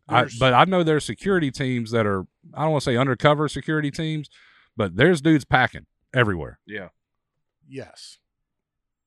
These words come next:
Speaker 1: I-, in
Speaker 2: Well,
Speaker 1: multiple churches in, in this part of our
Speaker 2: well,
Speaker 1: county.
Speaker 2: Florida is the number one concealed carry per capita in the country.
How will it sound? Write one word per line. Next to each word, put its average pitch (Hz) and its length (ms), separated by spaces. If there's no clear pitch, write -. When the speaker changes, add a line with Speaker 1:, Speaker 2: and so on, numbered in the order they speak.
Speaker 1:
I-, 110 200
in 104 120
Speaker 2:
Well, 98 100
Speaker 1:
multiple 147 360
churches 110 440
in, 87 320
in 92 260
this 107 180
part 107 180
of 90 80
our 87 120
Speaker 2:
well, 156 180
Speaker 1:
county. - 200
Speaker 2:
Florida 170 400
is 131 200
the 127 120
number 127 220
one 123 220
concealed 120 480
carry 113 460
per 123 140
capita 110 440
in 101 560
the - 60
country. - 340